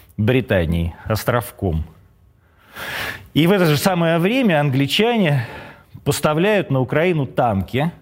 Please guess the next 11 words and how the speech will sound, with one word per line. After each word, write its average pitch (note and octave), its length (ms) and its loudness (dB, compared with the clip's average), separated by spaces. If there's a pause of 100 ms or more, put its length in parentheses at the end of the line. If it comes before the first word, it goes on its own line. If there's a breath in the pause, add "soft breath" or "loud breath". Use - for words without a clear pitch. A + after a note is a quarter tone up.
(680 soft breath)
возможно, C#3+ 540 2
будут A#2+ 200 0
поставлять B2 600 0
даже A2+ 240 0
и - 120 -4
самолёты, D#3+ 920 2 (880 soft breath)
обучают F3 680 0
украинцев E3 920 0 (560)
убивать D#3+ 500 2
русских E3 460 -2
людей. A#2 500 -2